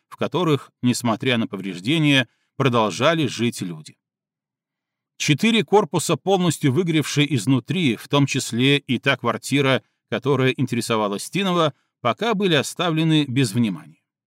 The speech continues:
Вход в корпус, окна которого выходили на восстановленное здание главной комендатуры сектора, находился в боковом проходе. Фасад корпуса привели в порядок, внутри же царил хаос.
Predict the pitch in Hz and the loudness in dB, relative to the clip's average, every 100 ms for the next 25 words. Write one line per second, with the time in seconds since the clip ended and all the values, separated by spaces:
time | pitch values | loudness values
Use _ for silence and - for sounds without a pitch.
0 | _ _ _ _ _ _ _ _ _ _ | _ _ _ _ _ _ _ _ _ _
1 | _ _ _ _ _ _ _ - 170 262 | _ _ _ _ _ _ _ -4 0 0
2 | 202 - 214 233 - 190 - - 180 214 | 0 0 2 2 2 0 0 -2 2 2
3 | 180 165 143 160 196 180 143 123 113 101 | 4 2 0 0 0 2 2 0 -4 -2
4 | 160 202 170 139 120 156 156 143 - 131 | -2 2 2 4 4 2 2 -2 0 0
5 | 170 139 131 107 90 139 151 139 107 104 | 2 2 0 0 0 2 4 2 0 0
6 | 139 120 127 - 117 104 98 - 139 117 | 0 2 2 0 0 0 -2 -2 -2 -2
7 | - 170 151 165 156 131 _ _ _ 123 | -2 -4 -2 0 0 0 _ _ _ -2
8 | 139 139 220 214 208 156 135 139 120 123 | 0 0 0 -2 0 0 0 0 2 0
9 | - 95 76 67 _ _ _ _ _ _ | -2 -8 -12 -20 _ _ _ _ _ _
10 | _ _ _ - 135 120 220 247 - 214 | _ _ _ -2 0 2 2 0 2 0
11 | 202 175 175 147 147 165 160 147 113 110 | 0 -2 0 2 2 2 0 0 2 0
12 | 101 - - _ 123 120 123 135 214 170 | -4 -10 -20 _ 0 2 2 0 0 2
13 | 185 - 113 147 143 - 120 92 - - | 0 0 2 2 0 -2 -4 -6 -8 -16
14 | - | -16